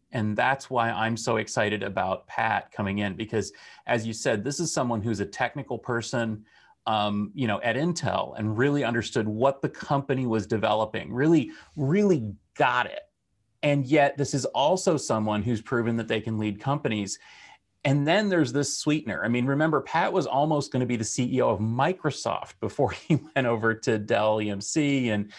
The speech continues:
and, and to, to VMware. Um, the, the, this weird combination of having,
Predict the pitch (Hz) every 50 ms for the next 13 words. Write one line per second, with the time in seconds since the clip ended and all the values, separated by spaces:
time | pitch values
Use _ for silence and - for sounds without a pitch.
0 | - - - - _ - 110 104 101 98 95 87 107 104 104 104 - 120 104 101
1 | 98 92 - - 101 92 90 104 117 135 147 143 139 131 127 123 117 113 - -
2 | - - - - _ _ _ 117 113 107 104 101 101 101 101 104 104 101 - -
3 | _ _ _ _ _ _ _ - - 135 110 131 135 131 127 127 127 123 117 127
4 | - 131 120 113 135 127 123 123 117 - - _ _ _ _ 156 135 147 151 147
5 | - 131 123 123 151 180 196 208 202 190 156 - - - 156 151 143 139 131 127
6 | 131 143 139 - - 135 117 110 107 104 104 - 120 113 110 110 104 - - 135
7 | 131 127 123 123 127 117 110 110 110 110 107